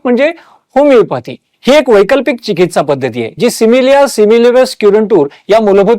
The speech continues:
तत्वांवर आधारित आहे. म्हणून या फॉर्म्युलाला आम्ही इम्युनोजेनिक मायाझमेटिक सिक्स जनरेशन होमिओपॅथिक फॉर्म्युला असं म्हणतो. त्वचेचे विविध प्रकारचे आजार आहेत, त्यामध्ये या आजारांवर उपचार करण्यासाठी आपल्याला रोगाचा सखोल अभ्यास करणं आवश्यक आहे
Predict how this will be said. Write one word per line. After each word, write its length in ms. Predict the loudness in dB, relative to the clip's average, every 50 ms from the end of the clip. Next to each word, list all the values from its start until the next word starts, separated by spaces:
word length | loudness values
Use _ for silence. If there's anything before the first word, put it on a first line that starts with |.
| -2 -6
तत्वांवर 460 | -6 -4 -4 -4 -4 -2 -2 -2 0
आधारित 360 | -2 -2 -2 -4 -8 -8 -10 -12
आहे. 100 | -16 -18 _ _ _
म्हणून 340 | -2 0 2 2 2 2 0 -2 -8 _
या 160 | 0 0 0 2
फॉर्म्युलाला 680 | 0 -2 -2 0 0 0 0 0 0 0 0 -2 -2 -6
आम्ही 300 | -8 -6 -4 -4 -4 -6 -10 -20 _ _
इम्युनोजेनिक 800 | -4 0 0 2 2 2 2 2 2 2 2 2 2 0 -2 -4
मायाझमेटिक 720 | -4 -2 -2 0 0 0 0 -2 -2 -4 -2 -2 -4 -6 -6
सिक्स 360 | -8 -4 -2 -2 -2 0 -2
जनरेशन 540 | -2 -2 -2 0 -2 -4 -4 -4 -4 -6 -4
होमिओपॅथिक 680 | -4 -6 -6 -6 -6 -6 -4 -4 -6 -4 -6 -8 -10
फॉर्म्युला 460 | -10 -10 -10 -10 -8 -10 -8 -6 -6 -6
असं 240 | -6 -6 -10 -12
म्हणतो. 340 | -12 -12 -12 -12 -14 -20 -20 _ _ _ -2
त्वचेचे 340 | 0 0 2 0 0 2 2
विविध 280 | 2 2 2 2 0 -2 _
प्रकारचे 420 | -2 -2 0 0 -2 -2 0 0 0
आजार 360 | 0 0 0 0 0 0 0
आहेत, 240 | -2 -2 -4 -8 -8 -12 _ -2
त्यामध्ये 420 | -2 0 0 0 0 0 0 0 -4 -8 -4
या 200 | -2 0 2 2
आजारांवर 640 | 2 2 0 0 0 0 -2 -2 0 0 0 0
उपचार 400 | 0 0 -2 -2 -2 -2 -2 -2
करण्यासाठी 640 | -2 -4 -6 -6 -6 -8 -6 -6 -6 -4 -4 -4 -4 -6 _ _
आपल्याला 480 | -6 -6 -2 0 0 2 2 2 0 -2 -4 -10 _ _
रोगाचा 460 | -2 -2 0 2 0 0 0 -2 -6
सखोल 460 | -6 -8 -8 -10 -10 -6 -2 -2 0
अभ्यास 400 | 0 -2 -2 -4 -8 -10 -10 -10
करणं 220 | _ -10 -8 -8 -8
आवश्यक 420 | -10 -10 -12 -12 -14 -16 -16 -16
आहे 100 | -18 -18